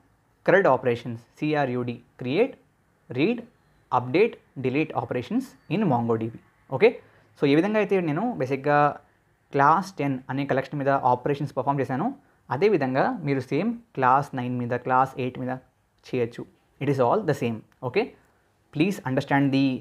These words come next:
structure. The structure is, see, There will be databases. Database-లో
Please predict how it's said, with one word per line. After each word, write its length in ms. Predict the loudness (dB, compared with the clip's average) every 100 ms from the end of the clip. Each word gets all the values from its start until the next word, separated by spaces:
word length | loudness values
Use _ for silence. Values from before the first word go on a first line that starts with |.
| -4
structure. 360 | -6 0 -2 -2 -12 _ _ _ _ -6
The 60 | -2
structure 300 | -2 2 0 2
is, 80 | -4 -8 _ _
see, 120 | -10 -10 _ _ _ _ _ _ _ _ 2
There 180 | 4
will 100 | 4
be 180 | 2 -2 -2 -8 _ _ _ _ -10
databases. 720 | -4 0 2 4 2 0 -4 -8 _ _ _ _ _ _ _ _ -18
Database-లో 760 | 0 2 4 2 0 -4 -4